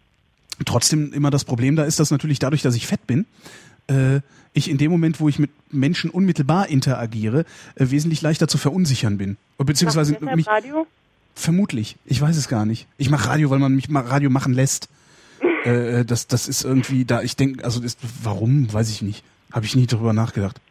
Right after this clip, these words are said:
Speaker 1: Ich glaub, da kann ich überhaupt keine Antwort drauf geben.
Speaker 2: Weil du's
Speaker 1: Ähm,
Speaker 2: gemacht hast und es hat Spaß gemacht.
Speaker 1: Ja, und vor allen Dingen hat's anderen Spaß gemacht, mir dabei zuzuhören. Also ich
Speaker 2: Ja.
Speaker 1: find das ja eigentlich ganz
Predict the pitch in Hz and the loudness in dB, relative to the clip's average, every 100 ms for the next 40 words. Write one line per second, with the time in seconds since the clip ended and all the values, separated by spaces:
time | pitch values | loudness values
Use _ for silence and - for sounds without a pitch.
0 | - 127 135 123 123 127 123 117 - 110 | -6 0 2 4 4 4 4 2 2 0
1 | 110 113 - 98 98 101 - - - - | 0 -4 -8 -12 -8 -10 -10 -20 -16 -8
2 | 247 254 262 254 254 - 254 240 233 220 | 2 2 4 2 2 2 0 2 0 -2
3 | 202 190 - 220 220 - - 139 151 120 | -2 -2 -6 -10 -12 -16 -2 2 2 2
4 | 135 135 139 131 147 139 - 131 - 147 | 0 0 0 2 2 2 0 -6 -2 0
5 | 156 - 143 139 139 127 127 123 123 175 | 2 2 0 0 -2 0 0 0 -2 -4
6 | - 110 110 110 _ _ _ _ _ _ | -2 -2 -2 -4 _ _ _ _ _ _
7 | - 127 131 302 143 135 131 151 143 - | -2 0 2 2 2 0 0 2 0 0